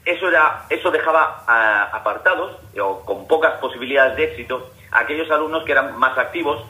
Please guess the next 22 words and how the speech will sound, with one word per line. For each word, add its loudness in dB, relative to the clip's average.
menos 0
analíticos, -2
que -2
eran 2
mucho -6
más, 2
eh, -4
pragmáticos, 0
y 0
esos -2
alumnos, 2
pues, -2
tenían -2
dificultades -2
para 0
seguir -8
ese -14
sistema -12
educativo. -10
Ahora 2
hemos -4
cambiado 2